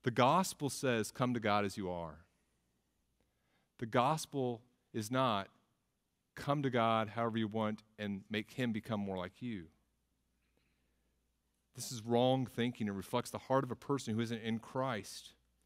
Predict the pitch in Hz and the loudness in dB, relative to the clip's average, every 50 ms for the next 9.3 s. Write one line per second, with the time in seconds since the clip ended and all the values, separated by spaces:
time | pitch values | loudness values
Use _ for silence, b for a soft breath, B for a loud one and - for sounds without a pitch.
0 | _ _ _ _ _ _ _ _ _ _ _ - - 139 143 143 151 156 123 - | _ _ _ _ _ _ _ _ _ _ _ -8 -6 0 2 2 2 2 0 -4
1 | - - 151 156 156 143 123 104 - - 147 139 139 135 123 - 113 98 - - | 0 2 2 2 2 0 -2 -6 -4 0 2 2 2 2 2 0 -4 -6 -6 -16
2 | _ _ _ _ _ _ _ _ _ _ _ _ - 104 104 101 92 - - - | _ _ _ _ _ _ _ _ _ _ _ _ -4 -4 -4 -4 -4 -10 -18 -20
3 | _ _ _ _ _ _ _ _ _ _ _ _ _ - 107 101 104 101 98 - | _ _ _ _ _ _ _ _ _ _ _ _ _ -18 -18 -16 -16 -18 -20 -20
4 | - _ _ _ _ _ _ _ _ _ _ _ _ - 123 113 - - - 131 | -20 _ _ _ _ _ _ _ _ _ _ _ _ -14 -12 -10 -8 0 2 2
5 | 120 110 107 117 131 147 135 - - 107 104 110 117 117 117 117 113 - - 117 | 4 4 4 4 4 4 2 0 -2 -2 -2 0 0 0 0 0 -2 0 -2 -2
6 | 110 104 117 135 - - 151 123 110 104 101 104 101 - 104 95 - - - - | 0 2 2 2 2 0 -4 -2 0 0 0 0 0 -2 -6 -6 -6 -8 -6 -4
7 | 143 156 147 127 110 101 - - 123 127 123 - - 120 110 - 117 135 147 131 | -2 0 0 0 0 0 -2 -4 -4 -6 -6 -4 -6 -6 -4 0 2 2 2 2
8 | 113 104 - - - 107 101 104 - - - 117 113 127 131 117 113 101 98 95 | -2 -6 -6 -8 -12 -12 -10 -10 -10 -6 -4 -4 -4 -4 -6 -6 -6 -2 -2 0
9 | 95 101 101 104 104 | 0 0 -2 -4 -6